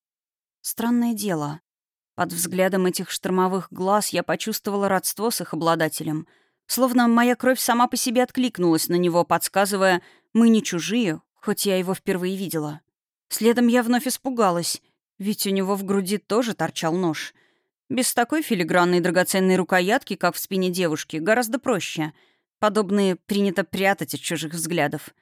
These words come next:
использовать из-под тишка и выкидывать. Но от этой грубой рукоятки по груди мужчины неумолимо расползался серый зловещий рисунок, будто морозный узор по оконному стеклу. Вдобавок дымчатая нить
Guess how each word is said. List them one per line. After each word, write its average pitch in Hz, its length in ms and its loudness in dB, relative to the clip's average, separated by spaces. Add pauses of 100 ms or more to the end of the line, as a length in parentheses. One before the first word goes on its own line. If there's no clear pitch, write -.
(220)
использовать 180 640 -2
из-под 175 320 -6
тишка 196 440 -2
и 175 100 0
выкидывать. 160 720 -6 (600)
Но 196 160 0
от 175 120 -4
этой 185 220 -2
грубой 175 400 -2
рукоятки 175 760 -4 (440)
по 240 80 2
груди 226 280 2
мужчины 240 460 4
неумолимо 220 580 4
расползался 214 640 0
серый 208 300 -2
зловещий 202 440 -2
рисунок, 175 600 -2 (340)
будто 262 320 -2
морозный 254 500 4
узор 208 320 0
по 165 140 0
оконному 165 460 0
стеклу. 160 540 -6 (600)
Вдобавок 185 720 2
дымчатая 214 480 0
нить 220 400 0